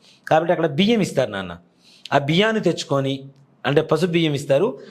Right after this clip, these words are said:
ఆ బియ్యాన్ని తెచ్చుకొని అక్కడి నుంచి వచ్చిన తర్వాత ఇంట్లో పాయసం, మామూలు బియ్యంలో కలుపుకొని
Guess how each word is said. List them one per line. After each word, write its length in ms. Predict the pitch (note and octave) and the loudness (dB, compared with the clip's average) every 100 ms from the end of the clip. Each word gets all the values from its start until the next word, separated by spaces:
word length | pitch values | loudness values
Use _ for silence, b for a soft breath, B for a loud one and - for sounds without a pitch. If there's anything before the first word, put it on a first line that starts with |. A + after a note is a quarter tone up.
| B | B
ఆ 40 | C3+ | -2
బియ్యాన్ని 420 | B2+ E3 A3 G3+ | 2 2 2 2
తెచ్చుకొని 680 | E3 - F3 E3 D#3+ A3+ B B B2 | 0 0 -2 -2 -2 -4 B B -4
అక్కడి 180 | D#3 | -2
నుంచి 120 | F3 E3 | 0 0
వచ్చిన 200 | - G3 | 2 2
తర్వాత 540 | F3 D3+ C#3 D3+ E3+ - | 4 2 2 0 -2 -4
ఇంట్లో 220 | E3 G#3 | -2 -2
పాయసం, 460 | G#3 F3+ F#3+ F3+ D#3 | 2 2 2 0 0
మామూలు 220 | F3 G3+ | 2 2
బియ్యంలో 300 | F#3 F#3 F#3 | 0 0 0
కలుపుకొని 600 | F3 E3 E3+ F#3 B3 C4 | 0 -2 -2 -2 -2 -6